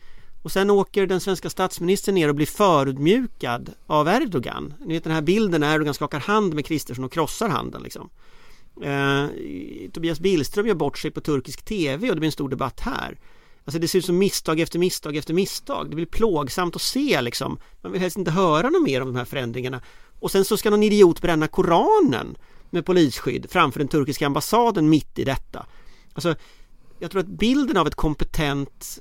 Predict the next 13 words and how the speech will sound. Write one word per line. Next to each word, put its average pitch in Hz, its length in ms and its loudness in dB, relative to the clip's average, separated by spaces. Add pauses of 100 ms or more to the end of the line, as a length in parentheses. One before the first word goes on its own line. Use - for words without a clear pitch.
kompetent 156 540 -6
handläggning 160 1300 0
av 135 120 -4
någonting, 123 640 -4
den 156 240 -6
får 175 200 -2
sig 156 80 -2
en 151 40 0
ganska 147 200 -4
smäll 131 560 -6
av 131 140 -10
det 123 60 -6
här. - 200 -8